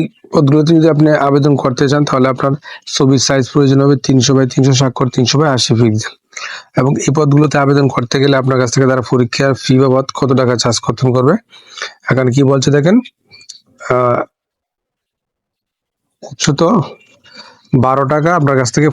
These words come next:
পরীক্ষার ফি বাবদ চার্জ কর্তন করা হবে। তবে শারীরিক প্রতিবন্ধী, তৃতীয় লিঙ্গ এবং ক্ষুদ্র নিগোষ্ঠীর প্রার্থী যারা আছে, তাদের কাছ থেকে ছাপ্পান্ন টাকা পরীক্ষার ফি বাবদ চার্জ কর্তন করবে।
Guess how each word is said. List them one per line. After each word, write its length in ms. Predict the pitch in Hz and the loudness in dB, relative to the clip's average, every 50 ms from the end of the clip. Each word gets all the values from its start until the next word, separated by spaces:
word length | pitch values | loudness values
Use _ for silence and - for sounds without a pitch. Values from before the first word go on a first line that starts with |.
| - | 0
পরীক্ষার 420 | - 135 131 123 - - 165 165 165 | 0 0 0 0 -2 -2 -2 -2 -2
ফি 180 | 147 - - 139 131 | -2 0 2 2 4
বাবদ 220 | 135 135 143 165 160 - | 4 2 2 0 0 0
চার্জ 160 | - 254 - - | -2 -2 -2 -2
কর্তন 280 | - 135 - - 131 123 | -4 -6 -4 -2 -2 0
করা 180 | 113 120 113 104 101 | 0 0 0 0 0
হবে। 160 | 104 107 - - _ - - - - _ _ | -2 -2 -4 -8 _ -16 -16 -16 -16 _ _
তবে 200 | - 151 147 151 143 | -2 0 0 0 0
শারীরিক 300 | - 151 151 151 147 135 - | 0 0 0 0 0 0 0
প্রতিবন্ধী, 480 | 156 139 143 135 131 139 135 135 147 139 | 0 0 2 2 4 4 4 2 2 2
তৃতীয় 360 | - 156 139 139 - 147 139 | 0 -2 -2 0 0 0 0
লিঙ্গ 260 | 131 135 135 131 123 139 147 - - - 147 | 2 2 2 2 2 2 0 -2 -4 -2 0
এবং 160 | 135 139 139 127 | 0 2 2 0
ক্ষুদ্র 240 | 117 - 147 139 143 143 | 0 0 0 2 2 4
নিগোষ্ঠীর 440 | 147 147 143 143 120 - - 139 | 4 4 4 2 2 0 0 -2
প্রার্থী 360 | 123 - - 131 123 - - 131 | -2 -2 -4 -6 -4 -2 -2 0
যারা 200 | 123 131 123 123 | 0 2 0 0
আছে, 160 | 123 120 - 156 | 0 0 -2 -2
তাদের 280 | 143 - 139 127 131 127 | -2 -2 -2 0 0 0
কাছ 140 | - 131 131 - | -2 -4 -4 -2
থেকে 200 | - 156 151 180 226 - - - - - - - - - | -2 0 0 0 0 -2 -6 -12 -10 -10 -10 -12 -10 -8
ছাপ্পান্ন 380 | - - 135 127 - 135 131 123 | -6 -4 -4 -4 -2 -2 0 0
টাকা 180 | 135 139 151 156 | 0 0 0 -2
পরীক্ষার 400 | - 151 123 120 120 - - 127 | 0 0 0 -2 -2 -2 -4 -4
ফি 120 | - - 131 | -2 0 0
বাবদ 240 | 123 131 135 156 180 - - | 2 2 2 0 0 -2 -2
চার্জ 140 | 117 113 - | -4 -4 -2
কর্তন 340 | - 127 110 - - 117 110 | -2 -4 -4 -2 -2 -2 0
করবে। 280 | - 113 117 120 120 | 0 -2 -4 -4 -6